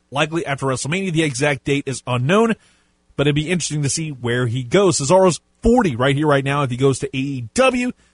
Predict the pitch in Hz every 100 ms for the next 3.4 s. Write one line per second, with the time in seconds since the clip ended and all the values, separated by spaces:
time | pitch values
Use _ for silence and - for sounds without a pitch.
0 | _ - 139 147 160 160 160 143 - 165
1 | 160 147 139 151 - 139 - 131 - 143
2 | 139 135 143 139 123 113 143 139 127 -
3 | 151 143 131 127